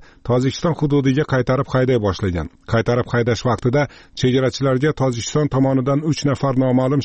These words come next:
shaxs O'zbekiston hududining ellik metr ichkarisiga kirib, ushbu hudud Tojikistonga tegishli ekanini aytgan va haqoratli gaplar bilan janjal chiqarishga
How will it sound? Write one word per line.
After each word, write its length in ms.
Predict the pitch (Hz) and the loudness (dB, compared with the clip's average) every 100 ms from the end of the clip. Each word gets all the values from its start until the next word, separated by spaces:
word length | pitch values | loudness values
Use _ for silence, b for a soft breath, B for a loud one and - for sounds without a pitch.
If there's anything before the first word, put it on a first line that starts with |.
| - | 0
shaxs 280 | 120 - - B B - | 0 -2 -10 B B -2
O'zbekiston 400 | 123 131 - 170 - | 2 2 0 -2 0
hududining 500 | 143 135 131 139 147 b b 147 | 0 2 2 2 0 b b -4
ellik 360 | 147 135 160 151 | 2 2 2 0
metr 220 | 143 143 143 | 0 0 0
ichkarisiga 520 | - 139 113 - 120 - | 0 -2 0 2 2 2
kirib, 200 | 123 147 B B B | 0 0 B B B
ushbu 300 | 127 - 160 - | -2 0 0 0
hudud 320 | 147 131 151 _ 127 | 0 2 0 _ -2
Tojikistonga 600 | 131 127 - 143 135 147 - | -2 -2 -4 0 2 0 0
tegishli 340 | 139 107 156 147 | -2 0 0 2
ekanini 340 | 120 123 120 135 | 2 2 4 2
aytgan 300 | 143 - 170 143 | 0 0 0 0
va 60 | - | 0
haqoratli 500 | 131 131 131 123 147 147 | -2 0 0 0 0 0
gaplar 300 | 143 131 135 135 | 0 0 -2 0
bilan 160 | 151 147 B B B 104 | 0 0 B B B 0
janjal 380 | 127 123 143 139 | 2 2 2 -2
chiqarishga 440 | - 131 127 - | -2 0 0 0